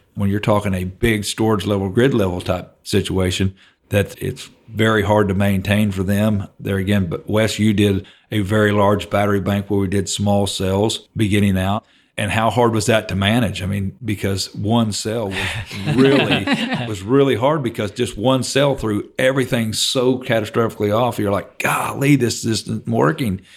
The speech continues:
Speaker 1: And that's the same way on these big grid level batteries. I mean, it's the same thing. One big cell goes out and they're like,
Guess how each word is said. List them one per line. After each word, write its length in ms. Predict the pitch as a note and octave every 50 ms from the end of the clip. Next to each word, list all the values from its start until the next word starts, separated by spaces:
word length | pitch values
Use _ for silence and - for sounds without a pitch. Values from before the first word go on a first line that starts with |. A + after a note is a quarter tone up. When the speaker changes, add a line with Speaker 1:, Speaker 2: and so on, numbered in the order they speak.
| - - _ -
Speaker 1:
And 120 | B2 A2+ A#2
that's 140 | A#2 A#2
the 80 | - G#2+
same 340 | - - C3 B2 A#2+ A#2 G#2+
way 120 | A2 A2
on 120 | G#2+ G#2+ G#2+
these 180 | G2+ F#2+ F2+
big 540 | F#2 - _ - B2 B2 A#2+ A#2 - - -
grid 200 | - A2+ A2+ A2+
level 280 | A2 G#2+ G#2 G#2 G2+ F#2
batteries. 520 | F#2+ G2+ A2 C3 B2+ G2 G2 F#2+ G2 -
I 60 | -
mean, 220 | G2 G2 F#2+ F#2+ G2
it's 180 | F#2+ F#2+ -
the 140 | - G#2 G#2
same 300 | - - G#2 G2 G2 F#2
thing. 320 | - A2+ A#2 B2 G#2 F2+
One 300 | F#2 A2 A#2+ B2 A#2+ A2+
big 220 | G2+ A#2+ A#2+ G2 -
cell 300 | - - A2+ B2+ C#3+ C#3+
goes 320 | G#2 G#2 G#2 G#2 G2+ G#2
out 320 | A2 A#2+ C3 A2 - - _ - - - _ _ -
and 100 | A#2 G#2+
they're 80 | G#2 G#2
like, 220 | G2+ G2 G2+